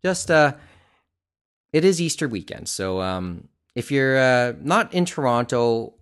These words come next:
not in Toronto, uh, enjoy that. And if you are in Toronto and, uh, even going to the Fan Fest, uh, hopefully maybe I'll see you there or enjoy it. I'll be curious to hear what many of you say. So if you have any, uh, questions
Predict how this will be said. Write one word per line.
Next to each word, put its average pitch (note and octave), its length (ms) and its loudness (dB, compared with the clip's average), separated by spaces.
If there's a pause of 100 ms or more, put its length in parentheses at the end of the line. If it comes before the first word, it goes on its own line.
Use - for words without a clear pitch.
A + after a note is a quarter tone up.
(380)
not E3 220 0
in F3 100 -2
Toronto, G2+ 800 -4
uh, F#2 260 -2 (120)
enjoy B2 460 -2
that. - 420 -8 (200)
And A#2 320 -4
if A#2 200 -8
you B2+ 260 -4
are G#3 180 0
in B3 140 -2
Toronto G#2+ 520 -4
and, C3 300 -4
uh, B2+ 280 -4
even D#3+ 240 -4
going D3+ 400 -2
to - 160 -6
the C3+ 100 -2
Fan G3+ 260 -4
Fest, F2+ 440 -10
uh, G2+ 160 -4 (140)
hopefully F#3 320 -8
maybe D3 220 -4
I'll C3+ 80 -2
see C3+ 180 -10
you B2 100 -4
there G#2 240 -4
or F2+ 220 -10 (260)
enjoy C#3 340 -2
it. F2+ 120 -10 (360)
I'll B2+ 320 -4
be D3 100 -6
curious E3+ 460 -4
to - 80 -10
hear A#2+ 320 -6
what A2+ 160 -6
many A2 300 -6
of G#2 100 -10
you G#2 160 -8
say. - 360 -12 (800)
So - 120 -8
if G#2+ 80 -4
you B2 80 -2
have B2 100 0
any, C#3 280 2
uh, B2 100 2
questions F3+ 560 -4